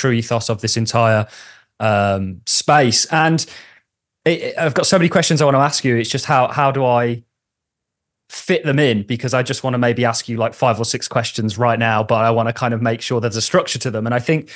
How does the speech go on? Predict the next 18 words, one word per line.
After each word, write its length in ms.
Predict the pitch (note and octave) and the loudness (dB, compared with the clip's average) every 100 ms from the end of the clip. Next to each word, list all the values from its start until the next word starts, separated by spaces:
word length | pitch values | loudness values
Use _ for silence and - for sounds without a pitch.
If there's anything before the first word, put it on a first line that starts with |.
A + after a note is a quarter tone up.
| - - | -20 -12
one 240 | B2+ D3 D3+ | 0 2 2
of 140 | C#3 | 0
the, 440 | C#3 C3+ C3 B2+ B2 | 0 2 2 0 -4
um, 580 | B2+ B2 A#2+ A2+ A2+ A2+ _ _ _ _ | -2 0 0 -2 -4 -8 _ _ _ _
best 400 | A2+ C3 D#3 - | -4 0 2 0
places 420 | - D3+ C3 C3 - | 0 0 2 -2 -4
to 80 | A#2+ | -2
go 180 | C3 | -2
from 320 | B2+ - A2 G#2+ | -2 -2 -4 -2
here 380 | C#3 D3 B2+ | 0 2 2
is 360 | G#2+ G#2 - - - _ _ _ _ _ - | 2 -2 -2 -4 -8 _ _ _ _ _ -4
maybe 420 | C#3 D3+ E3+ F3 | 0 2 2 0
if 120 | D#3 | 0
I 100 | D#3+ | -2
could 180 | D#3 - | -2 -6
ask 320 | C#3+ C#3+ - | -4 -4 -4
you 420 | C3+ C3+ B2 A#2+ - _ _ _ _ | -2 -2 0 -4 -8 _ _ _ _
why 960 | A#2+ A#2 A#2+ C3+ C#3 D3 D3 C#3+ C#3 | -10 -4 2 4 6 6 4 2 -4